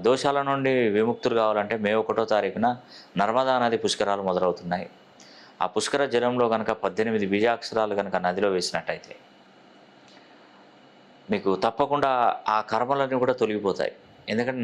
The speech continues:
నర్మదా నది తీరం ఒడ్డున ఓంకారేశ్వరుడు ఉన్నాడు, అక్కడ నుండే స్టార్ట్ అవుతున్నాయి. కాబట్టి మీరు వెళ్తానంటే పద్దెనిమిది బీజాక్షరాలు నేను పంపిస్తాను,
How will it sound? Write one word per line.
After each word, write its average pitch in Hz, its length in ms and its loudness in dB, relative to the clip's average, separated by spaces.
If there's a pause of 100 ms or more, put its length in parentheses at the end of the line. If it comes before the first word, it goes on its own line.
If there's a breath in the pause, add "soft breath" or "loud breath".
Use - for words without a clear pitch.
(100)
నర్మదా 131 360 0
నది 131 220 0
తీరం 120 300 0
ఒడ్డున 113 280 0
ఓంకారేశ్వరుడు 110 840 0
ఉన్నాడు, 80 300 -8 (720 loud breath)
అక్కడ 123 220 -2
నుండే 143 180 -2
స్టార్ట్ 110 300 -2
అవుతున్నాయి. 82 400 -6 (640 soft breath)
కాబట్టి 127 500 0 (360 loud breath)
మీరు 107 140 2
వెళ్తానంటే 147 580 0
పద్దెనిమిది 120 460 0
బీజాక్షరాలు 127 460 2
నేను 113 160 0
పంపిస్తాను, 90 600 -2